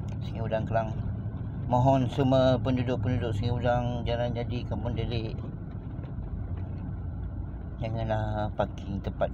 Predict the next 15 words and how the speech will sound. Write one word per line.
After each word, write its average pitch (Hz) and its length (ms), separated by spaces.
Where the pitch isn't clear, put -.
O - 80
K 104 240
U 98 80
punya, 117 400
eh. - 80
Parking 156 560
kereta 160 640
O 156 80
K 156 160
U 117 160
sering 131 560
dinodai - 2250
oleh 120 320
orang 110 320
awam, 90 320